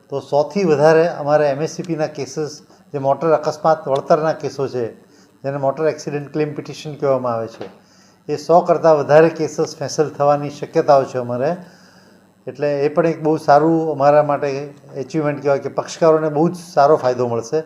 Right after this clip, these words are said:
અને જ્યારે આ સમાધાન થાય છે ત્યારે જે એમને ફિફ્ટી પર્સન્ટ એમાઉન્ટ હોય છે જે સમાધાનની, એ એમને રોકડામાં ચૂકવવામાં આવે છે. અને સૌથી સારો ફાયદો એ છે કે આ જે નિકાલ થાય લોક અદાલતના માધ્યમથી, એમાં કોઈ અપીલ કે રિવિઝન કે એવું કંઈ કરવાનું રહેતું નથી.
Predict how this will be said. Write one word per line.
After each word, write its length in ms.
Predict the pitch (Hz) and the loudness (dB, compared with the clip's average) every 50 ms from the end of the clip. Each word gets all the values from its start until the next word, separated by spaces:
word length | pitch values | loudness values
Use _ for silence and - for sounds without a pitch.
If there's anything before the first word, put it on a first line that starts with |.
| - - _ _ _ _ _ _ _ _ - | -6 -18 _ _ _ _ _ _ _ _ -14
અને 240 | 139 139 143 143 139 | -10 -6 -6 -6 -2
જ્યારે 280 | 131 139 139 147 151 | 0 2 4 4 4
આ 60 | 147 139 | 4 4
સમાધાન 560 | - - 135 135 139 143 135 151 165 160 151 | 0 -4 -2 0 2 2 4 4 2 2 0
થાય 220 | - 143 147 151 | -2 -2 -2 0
છે 480 | 147 - 165 147 120 - - - _ _ _ _ _ _ - | 0 0 0 0 0 -2 -10 -16 _ _ _ _ _ _ -4
ત્યારે 220 | 139 143 147 151 | -2 0 0 0
જે 80 | 143 151 | 0 0
એમને 260 | 143 143 143 151 151 | -2 -2 -2 -4 -4
ફિફ્ટી 460 | 147 - - - - 139 - - 196 | -4 -4 -10 -14 -14 -12 -8 -4 -2
પર્સન્ટ 380 | 185 180 160 - - 170 - 156 | 0 0 0 0 -2 -4 -2 -2
એમાઉન્ટ 320 | 151 151 156 160 151 151 | -2 -2 -2 -4 -2 0
હોય 120 | 156 151 | -2 -2
છે 160 | 147 147 160 151 | -2 -4 -6 -6
જે 140 | 135 135 | -6 -8
સમાધાનની, 580 | 120 - 131 131 135 139 123 135 131 127 123 117 107 - - _ _ _ - 139 | -8 -8 -4 -2 -2 0 0 -2 -4 -4 -6 -10 -12 -14 -18 _ _ _ -10 -6
એ 40 | |
એમને 220 | 147 147 151 156 151 | -6 -4 -2 0 0
રોકડામાં 540 | 131 135 135 - 175 175 175 165 165 147 - | 0 -2 -2 0 2 4 4 4 2 -2 -4
ચૂકવવામાં 460 | - 131 - 139 131 123 113 117 110 | -8 -6 0 2 2 2 2 0 -4
આવે 160 | 104 107 107 | -4 -6 -8
છે. 160 | 104 - 98 92 - _ _ - - _ - - - _ _ - - | -10 -12 -16 -18 -20 _ _ -20 -20 _ -20 -20 -20 _ _ -16 -12
અને 120 | 135 139 | -12 -10
સૌથી 400 | - - 147 131 135 175 175 170 | -8 -6 -6 -6 -4 -4 -4 -4
સારો 340 | 139 - - 147 147 156 170 | -4 0 2 2 4 4 2
ફાયદો 280 | 143 139 143 151 147 151 | 2 0 -2 -2 0 -2
એ 100 | 160 151 | -4 -4
છે 140 | - 147 | -6 -10
કે 220 | 131 - 139 135 131 127 - - _ - - _ _ - - - | -10 -8 -8 -8 -8 -8 -12 -16 _ -20 -20 _ _ -20 -12 -4
આ 240 | - 139 147 147 151 | 0 2 2 2 2
જે 640 | 147 147 143 131 120 139 151 147 143 135 127 - - - _ - | 0 -4 -8 -10 -6 -2 0 0 0 -2 -4 -8 -14 -20 _ -16
નિકાલ 320 | 123 127 123 - 165 160 156 | -14 -8 0 4 4 4 4
થાય 180 | - 165 165 | 4 2 2
લોક 200 | 151 143 143 147 | 2 2 0 -2
અદાલતના 360 | 151 143 147 139 139 139 139 | 0 2 2 2 2 0 -2
માધ્યમથી, 640 | 131 127 120 117 127 139 135 131 131 - 107 95 92 - _ _ _ _ _ - | -4 -2 -2 0 0 0 0 -2 -8 -12 -14 -14 -14 -20 _ _ _ _ _ -12
એમાં 220 | 131 135 147 151 147 | -6 0 0 0 2
કોઈ 120 | 160 160 | 4 4
અપીલ 420 | 143 - - - 175 180 185 180 180 | 4 2 2 0 0 0 0 0 0
કે 400 | 180 170 160 156 151 147 143 131 | 2 2 2 2 2 0 -2 -4
રિવિઝન 420 | 113 131 139 160 156 143 160 165 | -6 -4 -2 -2 0 0 0 0
કે 160 | 160 160 165 | 0 -2 -2
એવું 120 | 156 151 135 | -2 -2 -2
કંઈ 120 | 151 147 | -6 -6
કરવાનું 480 | 147 147 139 127 139 143 143 139 131 131 | -4 -4 -4 -2 0 -2 -2 -2 -2 -4
રહેતું 260 | 127 123 123 127 123 | -4 -4 -6 -8 -8
નથી. 200 | 117 95 101 | -8 -10 -10